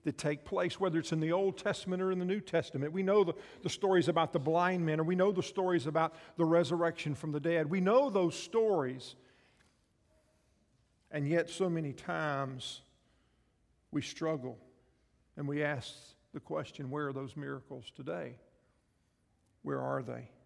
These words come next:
Others say, "Well, God's a miracle worker. I believe it, but I sure never have experienced it in my life." See, I've seen it in other people's lives. I've seen the struggle of,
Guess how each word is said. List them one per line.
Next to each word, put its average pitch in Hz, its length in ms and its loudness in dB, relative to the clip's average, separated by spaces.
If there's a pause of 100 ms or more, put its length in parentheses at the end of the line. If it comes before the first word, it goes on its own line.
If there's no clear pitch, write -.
(1400)
Others 143 280 -2
say, 147 180 -2
"Well, 131 140 -4
God's 143 360 -2
a 131 40 -4
miracle 139 500 -4
worker. 127 460 -8 (1200)
I 139 120 0
believe 135 420 -4
it, 143 100 -14 (1200)
but 147 120 -2
I 135 100 -2
sure 127 260 -10
never 123 300 -10
have 117 220 -10
experienced 131 640 -14
it - 60 -14
in 127 60 -16
my 120 160 -10
life." 120 240 -12
See, 233 140 2
I've 160 100 2
seen 202 220 0
it 139 80 -4
in 147 60 -6
other 151 180 -2
people's 143 420 -10
lives. 131 560 -4 (460)
I've 160 100 6
seen 208 240 2
the 170 80 -2
struggle 165 540 0
of, 127 80 -8